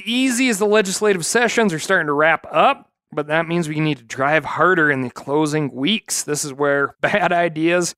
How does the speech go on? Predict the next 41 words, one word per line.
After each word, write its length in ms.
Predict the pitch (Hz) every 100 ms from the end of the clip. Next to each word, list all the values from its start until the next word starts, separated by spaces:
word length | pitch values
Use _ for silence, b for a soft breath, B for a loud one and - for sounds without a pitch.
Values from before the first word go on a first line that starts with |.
| -
could 180 | 151 -
turn 240 | 165 165
into 220 | 160 143
bad 400 | 120 139 151 160
laws, 560 | 143 160 180 185 180 - _ -
bad 260 | 147 175
regulations, 960 | 156 165 165 160 165 180 185 196 202 - _
bad 380 | - 143 175 185
amendments, 580 | 175 180 196 214 214 - _ _ -
and 140 | 123
just 220 | 127 147 -
cause 300 | 135 147 131
a 40 |
bad 420 | 107 120 139 151
time 320 | - 139 170
for 160 | 160 123
hunting 240 | 135 165
and 120 | 143 120
fishing 280 | 196 180
season 400 | 127 127 117 113 - _ -
and 160 | 110
seasons 380 | - 147 156 165
in 100 | 165
the 60 | 151
future. 400 | 170 226 - - _ _ _ _ -
So 140 | 113
bear 440 | 113 139 185 202
with 240 | 208 220 -
me 300 | 196 190 _ -
and 240 | 127 123
bear 260 | 143 180 190
down. 440 | 196 202 175 - _ _ _ _ _ _ _
And 160 | 156 160
as 120 | 139
always, 680 | 156 233 202 123 147 - -
thank 260 | - 180 -
you 80 | 196
so 240 | - 220
much 220 | 220 220
for 160 | - 220
listening. 460 | 226 233 - 120